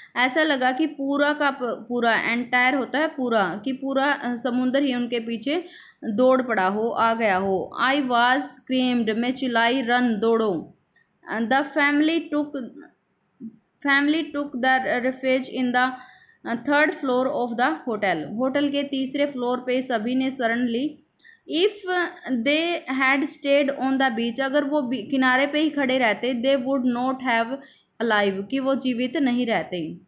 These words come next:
अगर वो किनारे पर ही खड़े रहते सभी। The Smith le-, अ, later met other tourist, स्मिथ दूसरे टूरिस्ट से बाद में मिलती हैं, who have, had lost the entire family, जिन्होंने पूरी फैमिली ही खो दी थी उसमें,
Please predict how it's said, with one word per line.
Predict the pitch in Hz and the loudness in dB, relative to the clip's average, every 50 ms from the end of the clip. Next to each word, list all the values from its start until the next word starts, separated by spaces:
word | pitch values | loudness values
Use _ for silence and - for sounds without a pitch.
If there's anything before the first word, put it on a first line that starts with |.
| _ _ _ _ _ _ _ - | _ _ _ _ _ _ _ -6
अगर | 220 233 254 247 | -2 -2 -2 0
वो | 247 262 | -2 -4
किनारे | 262 277 262 240 233 226 226 233 | -4 -2 -2 0 0 0 0 0
पर | 226 233 226 226 | 0 0 0 0
ही | 240 254 | 0 -4
खड़े | 254 - 277 233 220 220 | -4 -4 -2 -2 -2 0
रहते | 214 196 185 185 - 208 | 0 -2 -2 -2 -4 -6
सभी। | 208 208 190 175 190 190 170 175 175 - _ _ _ _ _ _ _ _ _ _ - 226 | -6 -6 -6 -6 -6 -6 -6 -8 -10 -14 _ _ _ _ _ _ _ _ _ _ -10 -4
The | 220 285 311 330 | 0 2 2 2
Smith | 320 320 - 294 294 311 320 339 339 339 - | 2 0 -2 0 2 2 2 0 -2 0 0
le-, | 320 294 277 277 277 - - | 2 4 4 4 4 2 0
अ, | 233 254 254 247 226 147 190 254 262 | 0 0 0 0 0 -2 -2 -2 0
later | 262 269 269 269 277 311 302 277 277 254 | 2 2 2 2 2 0 2 2 2 2
met | 247 247 254 262 277 294 294 - - 247 254 | 4 4 4 2 2 2 -2 -2 0 0 2
other | 233 269 277 285 277 | 2 0 0 0 -2
tourist, | 269 247 226 247 269 277 277 - | -2 -2 0 0 -2 -2 -4 -6
स्मिथ | 302 269 - - 240 - 262 247 262 277 277 285 233 | -6 -6 -6 -8 -8 -6 -2 -2 0 -2 -2 -4 -4
दूसरे | 208 254 262 254 269 277 277 | -4 -4 -2 -2 -2 -2 -2
टूरिस्ट | 269 285 262 240 262 269 262 - - | -2 -2 -4 -4 -4 -4 -6 -6 -4
से | 277 269 | -2 -2
बाद | 240 247 240 240 240 233 | 0 2 2 2 2 2
में | 269 277 285 | 0 0 0
मिलती | 262 233 233 226 226 240 254 254 | 0 0 -2 -4 -4 -4 -2 -2
हैं, | 254 233 254 294 320 - - _ _ _ _ _ _ - 285 | 0 0 -2 -2 -4 -6 -12 _ _ _ _ _ _ -2 -2
who | 302 330 349 370 339 339 | 0 0 0 0 0 2
have, | 320 285 277 277 285 277 277 - 240 254 254 262 | 2 4 4 4 2 0 -2 -8 -8 -4 -2 0
had | 262 262 254 269 262 262 | 0 0 0 0 2 2
lost | 262 277 294 311 294 - 294 247 233 | 2 2 2 0 -2 -4 -8 -6 -6
the | - - - 247 226 226 254 | -6 -6 -4 -4 -2 0 0
entire | 262 262 262 240 240 247 254 269 | 2 2 2 2 2 2 0 -2
family, | 240 208 196 208 214 220 233 | -2 -2 -2 -2 -2 -2 -2
जिन्होंने | 214 262 262 269 262 254 262 | -2 -2 -2 0 0 -2 -2
पूरी | 262 - 262 262 262 285 | -2 -4 -4 -2 -2 -2
फैमिली | 285 285 277 247 240 240 247 254 | -2 -2 -2 -2 0 0 0 2
ही | 294 285 | 2 0
खो | 269 269 254 220 202 | 0 0 -2 -4 -2
दी | 190 208 208 | -4 -6 -8
थी | 208 226 214 | -6 -6 -8
उसमें, | 214 208 214 208 202 180 180 - | -6 -6 -6 -6 -6 -6 -8 -12